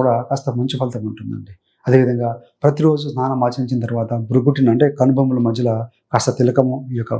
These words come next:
బొట్టు ధరించడం వల్ల కూడా so నెగెటివ్, ఎదుటి వారి యొక్క నెగెటివ్ ఇంపాక్ట్ మన మీద పడకుండా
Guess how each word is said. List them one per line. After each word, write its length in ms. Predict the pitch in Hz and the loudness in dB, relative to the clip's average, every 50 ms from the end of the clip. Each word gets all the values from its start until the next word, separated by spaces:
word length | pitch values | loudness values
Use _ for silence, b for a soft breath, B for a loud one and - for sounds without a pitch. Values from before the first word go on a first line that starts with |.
| 113 120 | -2 -2
బొట్టు 180 | 127 - 170 147 135 | 0 2 2 2 2
ధరించడం 320 | 127 123 120 127 120 117 113 113 | 2 0 -2 -2 -4 -4 -4 -4
వల్ల 140 | 113 117 107 117 | -4 -4 -4 -2
కూడా 120 | 143 190 185 - B B B B B B - - | -2 -2 -4 -6 B B B B B B -2 2
so 60 | 143 131 | 4 4
నెగెటివ్, 320 | 139 139 147 147 175 156 131 127 | 4 4 2 2 2 2 2 2
ఎదుటి 180 | 131 139 170 156 | 0 2 2 4
వారి 140 | 147 139 135 131 | 4 4 2 0
యొక్క 120 | - 131 127 123 | -2 -2 -2 -2
నెగెటివ్ 260 | 131 131 147 156 147 131 127 | -2 -2 0 2 2 2 2
ఇంపాక్ట్ 240 | 120 131 131 131 123 | 0 0 0 0 0
మన 100 | 117 113 110 110 | 0 0 0 -2
మీద 120 | 110 113 - 120 | -4 -6 -2 0
పడకుండా 360 | 131 127 - 143 135 127 | 0 2 2 2 2 2